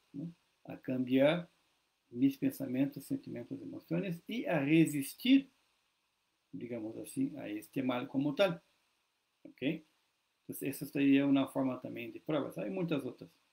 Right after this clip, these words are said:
¿no? Hay innumerables formas de prueba, pero una expiación siempre es algo más, digamos, este,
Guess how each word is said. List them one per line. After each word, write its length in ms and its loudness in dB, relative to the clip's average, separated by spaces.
¿no? 200 -6
Hay 260 -10
innumerables 800 0
formas 280 0
de 80 -10
prueba, 320 -16
pero 260 -12
una 200 6
expiación 640 2
siempre 320 0
es 80 -2
algo 300 4
más, 480 0
digamos, 480 -8
este, 400 -10